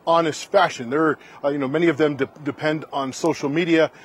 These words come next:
um, and messages from family and that sort of thing. So the amount of misunder-,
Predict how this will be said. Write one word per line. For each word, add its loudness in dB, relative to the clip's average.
um, -2
and -8
messages 0
from -8
family 0
and -2
that 0
sort -2
of -4
thing. -2
So -2
the -2
amount 0
of -8
misunder-, -4